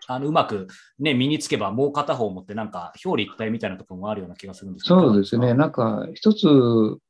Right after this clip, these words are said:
Speaker 2: 守っていくと、他のこともできるようになっていくし、
Speaker 1: うん。
Speaker 2: 難しいと思ってたことも、あ、そんなに難しくないってことを体験するのが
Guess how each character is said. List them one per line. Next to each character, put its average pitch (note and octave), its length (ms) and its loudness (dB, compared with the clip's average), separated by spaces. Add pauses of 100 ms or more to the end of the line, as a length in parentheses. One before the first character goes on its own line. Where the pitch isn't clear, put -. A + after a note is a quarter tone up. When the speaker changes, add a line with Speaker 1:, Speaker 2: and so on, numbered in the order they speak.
(160)
Speaker 2:
守 C3+ 320 0
っ - 40 -20
て - 80 -4
い A2 80 -2
く - 120 -18
と、 A#2 400 0 (180)
他 D#3+ 200 -2
の F3 80 -2
こ F3+ 100 0
と D3+ 100 -2
も B2+ 100 -2
で B2 120 -2
き D3 160 -2
る C#3+ 80 0
よ C3 60 2
う - 40 -2
に A#2+ 60 -4
な B2 80 -4
っ A#2 40 -10
て B2 100 -10
い - 20 -8
く A#2+ 100 -8
し、 A#2 300 -8 (280)
Speaker 1:
う C#3+ 60 2
ん。 C#3 40 2
Speaker 2:
難 E3 240 4
し E3+ 160 2
い E3 80 -2
と D3+ 100 0
思 D3 140 0
っ C#3+ 40 -8
て C#3+ 100 -4
た C#3 160 0
こ C#3+ 120 -6
と D3 120 -4
も、 D3 260 -6 (540)
あ、 B2+ 200 -4
そ D3 100 4
ん D3 60 6
な D3+ 120 2
に D3 80 4
難 C#3 380 2
し - 220 -10
く C3 120 -4
な C#3 140 4
い C#3 60 4
っ - 20 -8
て C3+ 140 -6
こ B2+ 120 -6
と D3 180 -2
を C#3+ 100 -4
体 C#3+ 240 -2
験 D3 160 0
す C#3 100 -8
る D3 100 -2 (400)
の E3+ 120 0
が A2 240 -2